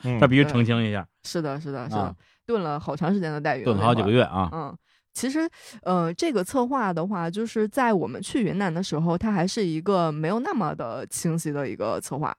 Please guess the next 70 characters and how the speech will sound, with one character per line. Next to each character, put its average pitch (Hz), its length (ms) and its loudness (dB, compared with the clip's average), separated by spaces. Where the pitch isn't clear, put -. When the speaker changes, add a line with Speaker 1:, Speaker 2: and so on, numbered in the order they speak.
Speaker 1:
是。 101 180 0
Speaker 3:
但 214 80 4
是 - 20 6
我 175 140 4
们 98 100 -8
就 254 120 -2
是 247 80 4
把 - 200 -6
所 175 220 -2
有 196 100 2
的 156 120 -4
该 214 180 -2
取 - 160 -12
的 90 100 -6
材、 160 400 -6
该 208 140 2
了 180 180 4
解 190 80 -4
的 - 120 -4
东 180 180 -2
西 180 100 -4
就 156 140 -2
全 156 180 -6
都 175 120 -2
了 175 160 -2
解 196 100 0
了 - 80 -2
一 113 60 -2
遍。 107 240 0
Speaker 2:
嗯， 87 100 -8
对。 78 60 -12
Speaker 3:
然 185 120 4
后 269 80 2
从 247 200 0
云 240 100 2
南 240 160 0
回 226 100 0
来 208 140 2
之 233 140 0
后 254 160 4
呢， 151 120 2
才 160 220 -2
正 220 240 -2
式 180 160 -2
开 156 180 -2
始 - 240 -4
进 185 220 2
入， 151 260 2
就 160 140 -6
是 160 80 0
我 135 80 0
们 120 100 -6
这 180 80 -2
个 190 100 2
咖 208 200 0
啡 226 260 4
到 226 180 2
底 160 120 0
用 180 260 2
什 - 180 -2
么 151 80 -4
样 226 160 4
子 175 120 0
的 160 100 2
一 156 100 0
个 165 200 2
形 160 200 -4
式 196 140 0
推 247 180 0
出， 240 380 2